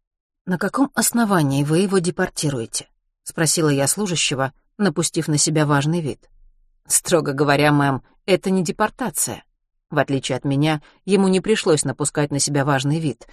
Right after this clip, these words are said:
у него это получалось само собой. «Мы просто отказываем вашему другу во въезде в С Ш А на том основании, что за последний год он въезжал слишком часто. Он ни разу не нарушил срок пребывания по визе,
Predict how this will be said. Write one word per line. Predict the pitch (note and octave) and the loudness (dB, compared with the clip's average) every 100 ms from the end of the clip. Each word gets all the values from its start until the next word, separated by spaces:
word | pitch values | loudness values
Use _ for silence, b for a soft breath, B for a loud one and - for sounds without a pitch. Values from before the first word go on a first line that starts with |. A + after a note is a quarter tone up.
| b - | b -2
у | |
него | F3 D#3+ F3+ | 0 2 0
это | D3 D3+ | -2 -4
получалось | C#3+ C#3 - C3+ C3+ - b b | -4 -4 -4 -4 -2 -4 b b
само | - F3+ C#3 C#3+ | -2 0 0 0
собой. | - D#3+ C#3 - _ _ _ _ - | -2 -4 -6 -10 _ _ _ _ -2
«Мы | E3+ D3+ | 0 0
просто | - E3 D#3+ - G3+ | 0 2 0 0 -4
отказываем | - A#3 G3+ - C#3 C3 | -2 -2 0 0 -2 -2
вашему | D3 C3 D3 C#3+ | 0 0 0 -2
другу | C3+ E3+ F3+ D3 B B | 0 0 0 -2 B B
во | E3 E3+ | 2 2
въезде | D3 E3 C#3 D3+ | 4 2 2 0
в | |
С | - C#3 | 0 -2
Ш | - C#3 | 0 2
А | G3 G#3+ B - | 2 0 B -4
на | D#3 | -2
том | F3 E3+ - | 0 -2 -2
основании, | D#3 D#3+ C#3+ G#3+ F3 C#3+ | -4 -2 0 0 0 0
что | - | 0
за | D3+ D3+ | -2 0
последний | D3 - D3+ C#3 C#3+ | -2 0 0 2 0
год | C3+ F#3+ - b b | 0 0 -2 b b
он | G#3 F3+ | 2 4
въезжал | E3 D3 D#3 E3+ b b | 2 2 0 0 b b
слишком | - D3+ C3+ - B2 | -4 -2 -2 -2 -8
часто. | - G#2+ - - - _ _ _ - | -8 -6 -6 -8 -20 _ _ _ -2
Он | G#3+ G#3+ | 2 4
ни | G#3 | 4
разу | B3 A#3+ | 2 2
не | G3+ | 2
нарушил | E3 E3 F#3+ F3+ | 2 2 0 -2
срок | - F3+ - | 2 0 2
пребывания | F3 E3 D3+ E3 F3 F3+ | 2 2 4 2 0 -2
по | A3+ | -2
визе, | G#3+ C3+ E3+ | 0 0 -2